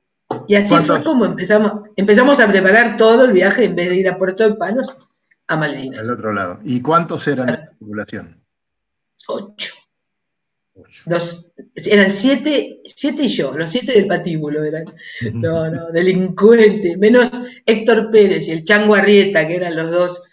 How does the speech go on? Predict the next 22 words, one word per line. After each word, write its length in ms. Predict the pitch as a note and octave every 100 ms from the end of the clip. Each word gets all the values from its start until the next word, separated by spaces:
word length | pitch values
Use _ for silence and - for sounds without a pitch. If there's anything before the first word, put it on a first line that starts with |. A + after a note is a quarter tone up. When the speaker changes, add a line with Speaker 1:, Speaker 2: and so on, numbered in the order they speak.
| _ _ _ _
Speaker 1:
los 260 | E3 E3+ F3
dos, 220 | F#3 F#3+
este, 760 | E3 - D#3+ D3 C3+ B2+ - - -
Speaker 2:
Eran 0 | E3+ F3+ D#3+
Speaker 1:
camarógrafos 640 | E3+ D#3+ D#3+ D3 D#3 D3+ -
que 140 | E3
vinieron. 560 | F3 F#3+ E3 E3 F3 - - - _ _
Speaker 2:
¿Había 380 | B2+ A#2 F3 F#3+
más 280 | D3+ C3+ -
altos 300 | D3 D3 B2
que 100 | A2
Tony 280 | A2 A#2+ A2
López? 520 | B2+ D3+ F3+ A2+ -
Porque 240 | - - G2+
si 160 | -
no 240 | A#2+ C#3 D3
era 500 | C3+ A2+ G2 F2 _ _ _ _ _ _ _ _
Blancanieves. 520 | A#2 A2+ G#2+ A2 C#4+
Speaker 1:
¿Más 100 | C4
altos 180 | C4+ C#4+
qué 140 | C4+ A3
significa? 800 | A3 G#3 G3 E3 D3+ C#3+ -